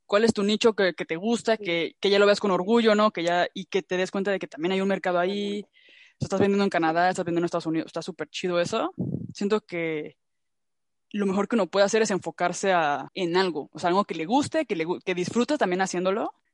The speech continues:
Speaker 1: porque te-,
Speaker 2: Claro.
Speaker 1: creo que la conversación pasada me contabas que estabas haciendo unos platos y que fue una experiencia
Speaker 2: Sí,
Speaker 1: chida, pero que
Speaker 2: güey.
Speaker 1: no los querías volver a hacer.
Speaker 2: No, ya estoy fuera, ahora sí me retiro de la cerámica <laughs> y me vuelven a pedir platos. O sea, yo le dije a Roberto, mi turnero,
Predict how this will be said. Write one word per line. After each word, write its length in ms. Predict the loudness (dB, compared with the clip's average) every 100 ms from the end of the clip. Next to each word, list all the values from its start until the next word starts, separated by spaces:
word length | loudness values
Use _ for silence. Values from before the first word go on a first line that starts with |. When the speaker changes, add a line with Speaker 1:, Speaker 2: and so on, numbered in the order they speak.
| _
Speaker 1:
porque 180 | -10 -8
te-, 40 |
Speaker 2:
Claro. 280 | -6 -6 -4
Speaker 1:
creo 140 | -2 0
que 80 |
la 100 | 0
conversación 340 | 0 -2 -2 0
pasada 200 | 2 2
me 100 | 0
contabas 400 | -2 0 0 0
que 80 | -2
estabas 180 | -2
haciendo 180 | 0 0
unos 160 | -2 -2
platos 540 | -2 -2 -4 -10 -14 -18 -20 _ _ _ _
y 80 | -8
que 160 | -4
fue 100 | 0 2
una 80 | 2
experiencia 420 | 2 0 2 2
Speaker 2:
Sí, 180 | 2 0
Speaker 1:
chida, 160 | -2 -6 -2
pero 140 | 0
que 80 | 2
Speaker 2:
güey. 160 | 0 -2
Speaker 1:
no 60 | -6
los 100 | -8
querías 200 | -6 -2
volver 160 | -2
a 60 | -2
hacer. 200 | -4 -12 -12
Speaker 2:
No, 540 | -6 -2 0 0 -4 -12 -6
ya 580 | 2 6 6 4 0 -2
estoy 440 | 0 0 2 2 2
fuera, 500 | 4 6 6 6 4
ahora 340 | 2 4 4
sí 200 | 2 0
me 100 | 0
retiro 440 | -2 -2 0 2 2
de 100 | 2
la 120 | 0
cerámica 720 | 4 6 6 6 8 8 6
<laughs> 440 | 2 4 6 4 6
y 160 | 6
me 200 | 6 4
vuelven 280 | 2 0 0
a 100 | 0
pedir 320 | -2 -2 -2 0
platos. 360 | 0 0 -4
O 60 | -2
sea, 140 | 0
yo 60 | 2
le 100 | 0
dije 220 | -2 0
a 60 | 2
Roberto, 520 | 2 0 -2 -4 -10
mi 100 | -12
turnero, 480 | -20 -12 -6 -6